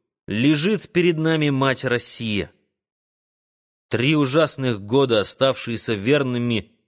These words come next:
старым заветам офицеры шли тяжёлым крестным путём, спасая честь и счастье Родины,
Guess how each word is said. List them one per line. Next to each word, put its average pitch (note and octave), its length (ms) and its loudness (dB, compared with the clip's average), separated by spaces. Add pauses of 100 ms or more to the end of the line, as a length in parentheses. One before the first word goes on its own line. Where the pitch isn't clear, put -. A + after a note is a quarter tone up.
(160)
старым D3 480 0
заветам B2+ 560 0
офицеры B2+ 680 0 (720)
шли F3 360 0
тяжёлым F#3 520 2
крестным D#3+ 580 0
путём, D3+ 520 0
спасая D3 560 0
честь - 580 -4
и D#3+ 100 -6
счастье C3+ 640 0
Родины, B2+ 640 0